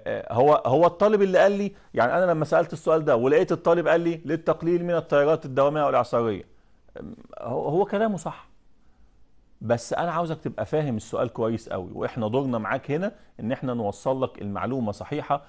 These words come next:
ونوصلها لك بالتفصيل. تمام كده؟ طيب نيجي بعد كده هلاقيه بيقول لي فكرة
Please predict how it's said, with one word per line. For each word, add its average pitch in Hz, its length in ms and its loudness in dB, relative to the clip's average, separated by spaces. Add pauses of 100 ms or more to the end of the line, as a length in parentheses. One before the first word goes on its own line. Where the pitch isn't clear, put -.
(200)
ونوصلها 113 640 -4
لك 120 120 -2
بالتفصيل. 117 760 -8 (360)
تمام 104 240 -6
كده؟ 151 320 -2 (240)
طيب 107 240 0 (1500)
نيجي 196 200 -2
بعد 120 240 0
كده 160 460 2
هلاقيه 110 460 0
بيقول 131 340 -2
لي 135 180 -4
فكرة 139 420 -4